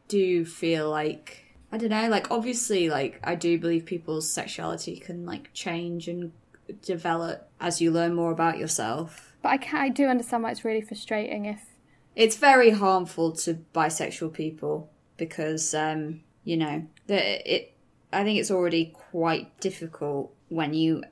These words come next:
Speaker 1: have any sort of fluidity, it, whether it's to do with your sexuality or it's to do with your gender. People very, people get very angry because they, they want you to be one thing or the other,
Speaker 2: Mm.
Speaker 1: and they,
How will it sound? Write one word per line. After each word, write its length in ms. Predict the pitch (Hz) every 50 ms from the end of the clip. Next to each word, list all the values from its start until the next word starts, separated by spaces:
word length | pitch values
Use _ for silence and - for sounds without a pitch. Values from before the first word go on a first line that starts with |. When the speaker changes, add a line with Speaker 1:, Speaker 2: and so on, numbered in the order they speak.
| _ _ - - -
Speaker 1:
have 480 | - 175 160 160 156 156 156 151 156 - - - - - _ _ _ _ _ -
any 240 | 170 185 190 180 175
sort 340 | 165 - - 151 139 - -
of 80 | 160 160
fluidity, 960 | - - - 160 156 156 151 147 143 151 - - 147 123 104 90 165 160 - _ _ _ _ -
it, 180 | - - -
whether 300 | - 180 180 165 147 127
it's 220 | 110 - - - -
to 200 | - - - 175
do 200 | 160 160 160 156
with 140 | 151 151 - - _ -
your 140 | - 147 151
sexuality 640 | 147 - - - - - 165 160 160 160 160 - 147
or 100 | 139 143
it's 120 | 135 - -
to 140 | - - 160
do 120 | 151 151
with 80 | 151 147
your 120 | 151 147 143
gender. 400 | 143 - 151 151 156 151 117 117
People 380 | - - 214 208 208 - 180
very, 1040 | 165 165 180 180 175 175 170 170 165 170 165 165 165 165 165 165 165 165 165 165 - _ _ _ _
people 220 | - 349 403 466 302
get 220 | 202 220 185 -
very 240 | 180 190 185 170 165
angry 720 | 170 180 190 190 190 185 165 160 156 151 151 156 160 - - _ _ _ _ _ _ _ -
because 260 | 185 170 190 185 165
they, 140 | 190 190 185
they 380 | 185 185 165 165 190 196 190
want 260 | 185 190 208 220 226
you 140 | 180 175 180
to 120 | 170 - 170
be 120 | - 165
one 340 | 165 160 165 170 175 175 170
thing 220 | 160 - 151 156 160
or 80 | 156
the 160 | 151 160 160
other, 160 | 165 160 - -
Speaker 2:
Mm. 240 | - 139 156 - - - - - -
Speaker 1:
and 120 | - 170 170
they, 100 | 170